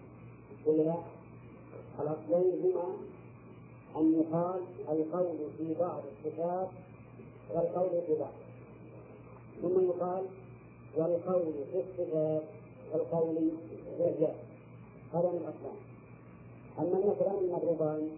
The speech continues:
فأولهما ما سبق في ذكر ما لأهل الجنة من النعيم الذي يوجد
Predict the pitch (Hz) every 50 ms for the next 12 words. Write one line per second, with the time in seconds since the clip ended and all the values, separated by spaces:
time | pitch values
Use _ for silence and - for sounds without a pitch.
0 | - - - - - - - - - - - - - - - - 156 156 170 165
1 | 170 - - 131 127 120 - 175 170 165 165 165 151 - 175 175 165 165 156 -
2 | - - - - - - - - - - - - - - - - - - - -
3 | - - - - - - - - - - - - - - - - - 160 170 175
4 | 185 190 190 - - - - - - - - - - - - - - - - -
5 | - - 127 165 185 - - 175 175 160 - - - - - - - - - -
6 | - 139 147 165 165 160 165 170 165 156 151 160 156 156 170 170 170 165 160 156
7 | 151 - - - - - - - - - 151 156 156 - 160 - - 320 339 359
8 | - - - 180 - - - - - - - - - - - - - - - -
9 | 147 160 170 165 170 165 165 165 170 202 208 196 202 190 175 156